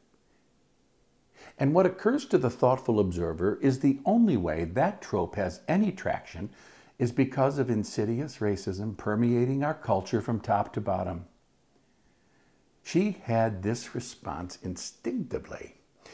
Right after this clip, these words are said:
And here's the point. In this way, she's a foil for a whole lot of us. She's no demon. She is me. I am her. We're all part of the cul-,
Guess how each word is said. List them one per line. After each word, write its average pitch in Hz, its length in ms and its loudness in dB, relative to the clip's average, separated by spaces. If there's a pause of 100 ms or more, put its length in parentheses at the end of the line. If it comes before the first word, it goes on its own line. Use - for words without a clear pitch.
(140)
And 135 140 -2
here's 202 220 -2
the - 80 -6
point. - 380 -10 (1200)
In 190 220 8
this 113 240 2
way, 92 180 4
she's 151 300 0
a 226 80 4
foil 95 540 2
for 156 200 -4
a 165 120 0
whole 170 260 2
lot 214 240 0
of 90 120 -6
us. - 380 -14 (640)
She's 180 240 0
no 156 180 -2 (120)
demon. - 560 -6 (500)
She 185 280 2
is 196 180 2
me. 208 480 2 (100)
I 131 140 4
am 165 200 4
her. 180 500 0 (340)
We're 180 160 12
all 208 300 12
part - 360 0
of 110 140 4
the 117 80 2
cul-, - 460 -2